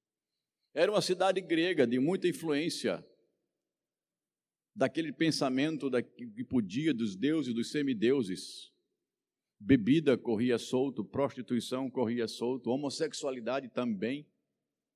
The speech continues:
Era uma cidade devassa e, portanto, uma cidade também de muita idolatria. E havia o costume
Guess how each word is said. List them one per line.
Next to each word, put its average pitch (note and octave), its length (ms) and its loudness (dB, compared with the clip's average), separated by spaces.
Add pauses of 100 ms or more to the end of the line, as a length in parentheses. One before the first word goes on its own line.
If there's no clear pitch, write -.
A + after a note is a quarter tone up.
(760)
Era F#3 200 12
uma F#3+ 140 2
cidade D3 480 0
devassa A#2+ 760 -2 (280)
e, C3 80 0
portanto, F#3+ 440 4
uma F#3 200 0
cidade D#3 420 -2
também C#3+ 500 0 (260)
de F3+ 180 0
muita F3 1120 0 (600)
idolatria. G2 720 0 (2750)
E D3 80 6
havia E3 280 4
o G3+ 60 -2
costume C#3+ 760 -2